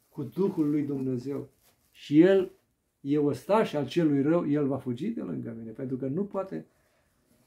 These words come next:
să suporte prezența lui Dumnezeu. Însă, reluăm, însă, dacă eu citesc Biblia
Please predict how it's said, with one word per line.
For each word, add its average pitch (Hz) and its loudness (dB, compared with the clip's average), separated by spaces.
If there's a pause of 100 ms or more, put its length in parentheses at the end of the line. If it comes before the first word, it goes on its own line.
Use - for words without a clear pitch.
(280)
să - -14
suporte 202 0
prezența 117 -6
lui 107 -12
Dumnezeu. 110 -20 (1700)
Însă, 247 8 (300)
reluăm, 151 -2
însă, 202 0 (300)
dacă 165 0
eu 214 10
citesc 214 2 (420)
Biblia 151 0